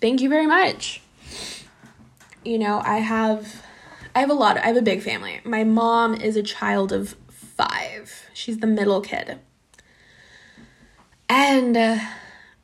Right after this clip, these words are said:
Growing up, I was that kid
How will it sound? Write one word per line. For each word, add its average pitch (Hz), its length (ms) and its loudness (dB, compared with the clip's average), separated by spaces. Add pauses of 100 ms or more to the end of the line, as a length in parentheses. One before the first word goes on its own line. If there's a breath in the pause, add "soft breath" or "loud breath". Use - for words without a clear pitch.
(360)
Growing 311 400 2
up, 151 480 -2
I 247 180 4
was 262 460 0 (100)
that 247 280 0
kid 214 560 0